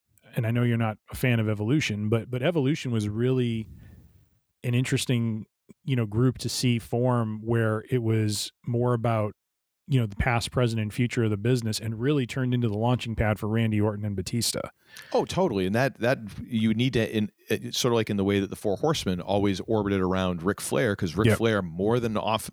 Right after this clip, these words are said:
Speaker 2: more often than not had the championship or was in a
Speaker 1: Mm-hmm.
Speaker 2: state of his career where he didn't necessarily need the championship or he was chasing it.
Speaker 1: Yep.
Speaker 2: Same thing with the Evolution. Like, Flair wasn't gonna play that part.
Speaker 1: Yep.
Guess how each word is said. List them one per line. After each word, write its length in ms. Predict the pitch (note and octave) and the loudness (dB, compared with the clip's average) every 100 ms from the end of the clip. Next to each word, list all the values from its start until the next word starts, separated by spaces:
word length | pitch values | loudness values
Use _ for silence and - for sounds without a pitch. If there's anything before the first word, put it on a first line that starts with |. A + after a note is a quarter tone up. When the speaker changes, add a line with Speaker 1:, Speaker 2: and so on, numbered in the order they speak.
| - | -10
Speaker 2:
more 280 | G2+ A#2+ C3 | -6 -2 0
often 220 | B2+ B2 | -2 -2
than 140 | G#2 | 0
not 200 | A#2 A#2 | 0 0
had 400 | - - C3 F3+ | -4 -6 0 0
the 60 | E3 | 0
championship 680 | - A#2+ G2+ F#2+ F#2 G2 G2 | 0 0 0 0 0 0 -2
or 140 | A2+ A2 | 0 0
was 160 | G#2+ | 2
in 100 | A2 | 2
a 40 | G2+ | 2
Speaker 1:
Mm-hmm. 80 | |
Speaker 2:
state 240 | G2+ A#2+ A#2 | 4 2 2
of 60 | |
his 120 | G#2 - | 0 -2
career 260 | A2+ G#2+ | 0 0
where 140 | F#2+ G2 | 0 0
he 120 | G#2 | 0
didn't 200 | G#2+ G#2 | 0 0
necessarily 440 | G2 - G#2 F2 | -2 -2 -2 -2
need 340 | E2 F#2 D3+ C3+ | -2 -2 -2 -2
the 60 | |
championship 580 | G2 F#2+ E2+ E2 - F#2+ | -2 -4 -4 -6 -4 -4
or 140 | - F#2 | -2 0
he 80 | F#2+ | 0
was 180 | F2+ | 0
chasing 540 | - - C#3+ E3+ - D2+ | -4 -4 -2 0 0 -2
it. 220 | D#2+ - _ _ - _ - | -6 -8 _ _ -20 _ -2
Speaker 1:
Yep. 180 | G#2+ - _ - | -2 -2 _ -6
Speaker 2:
Same 280 | - D#3+ | -2 0
thing 140 | D3+ D#3 | 0 0
with 100 | C#3 | 0
the 100 | B2 | 0
Evolution. 460 | C3 D3 G#3 E2+ | 2 2 2 -2
Like, 300 | D#2 F2 - - _ _ _ - | 0 0 0 -14 _ _ _ -16
Flair 300 | - C3 D3 | -2 2 2
wasn't 220 | A#2+ A#2 | 0 -2
gonna 100 | G#2+ | -4
play 180 | - G#2+ | 2 2
that 240 | F#2+ F2+ | 2 0
part. 380 | - A#2 D#2 - _ _ - - _ A2 | 0 0 0 -4 _ _ -20 -20 _ 2
Speaker 1:
Yep. 140 | A2 | 2